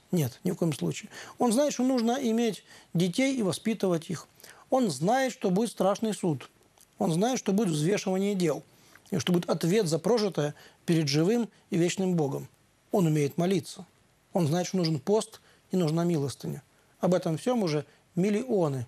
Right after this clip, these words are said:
европейцев позабыли. Поэтому мы сегодня на роздорожье,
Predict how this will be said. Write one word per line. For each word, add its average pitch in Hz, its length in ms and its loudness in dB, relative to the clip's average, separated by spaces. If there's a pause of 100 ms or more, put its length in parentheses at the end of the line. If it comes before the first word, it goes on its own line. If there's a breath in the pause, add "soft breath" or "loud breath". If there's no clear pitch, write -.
европейцев 165 580 -2
позабыли. 151 460 -2 (160)
Поэтому 269 320 2
мы 269 100 2
сегодня 269 380 2
на 247 140 2
роздорожье, 214 680 2